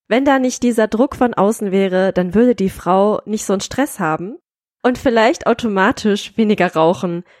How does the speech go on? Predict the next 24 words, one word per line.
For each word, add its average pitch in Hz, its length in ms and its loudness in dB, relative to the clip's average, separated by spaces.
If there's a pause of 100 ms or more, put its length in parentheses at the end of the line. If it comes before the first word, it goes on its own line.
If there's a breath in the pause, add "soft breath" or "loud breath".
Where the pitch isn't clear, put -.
weniger 302 380 2
Alkohol 180 460 2
konsumieren 170 760 -2
und 240 220 -2
vielleicht 196 460 0
dadurch 277 440 2
sogar 226 460 0
auch 202 140 0
ein 180 160 -2
bisschen 180 520 -4
abnehmen. 156 600 -4 (160 soft breath)
Denn, 180 400 0
oh 156 180 -2
Wunder, 151 500 -2 (160)
Alkohol 196 680 2
hat 170 260 -4 (300)
irre 208 260 2
viele 190 320 0
Kalorien. 180 720 0
Ja, 160 300 -2 (100)
das 170 180 -4
ist - 180 -4
leider 147 300 -4
so. 185 240 -4